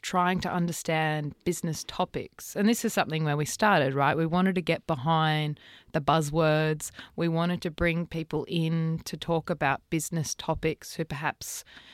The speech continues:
hadn't engaged before, were prevented from engaging before, or who weren't interested in engaging before,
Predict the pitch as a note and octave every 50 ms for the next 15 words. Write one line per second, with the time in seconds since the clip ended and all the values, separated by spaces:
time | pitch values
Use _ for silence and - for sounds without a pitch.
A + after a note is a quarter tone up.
0 | - - - _ _ _ - - - D#3+ F3 F3+ G3+ G#3+ G#3+ G#3+ G3+ G#3+ G#3 G#3
1 | G#3 G3+ - - G3+ - - - G3 F#3 F#3 F3+ F3+ F3+ F3+ F3 E3+ C3+ A#2+ -
2 | - C#3+ B2+ C#3 D#3 F#3 A3 G#3+ C4 B3+ - - - A3+ A3+ A3 G3+ G3+ F#3+ F#3+
3 | F#3 F#3+ F3+ F#3 F3+ - - F3 E3+ E3+ F3 E3+ E3+ E3+ F3 E3+ E3+ E3+ - _
4 | - - D3+ B2+ D3+ D#3 D3 D#3 C#3+ D3+ - _ - F#3+ A3 A3 - - B3 -
5 | - A#3 G#3+ G#3+ G3+ G3+ G3+ G3 F#3+ F#3 F#3 F#3 D#3+ F3+ F3 F3 D#3+ F3 - -
6 | - E3 D#3+ D#3 D#3 D3+ D3+ D3+ D3+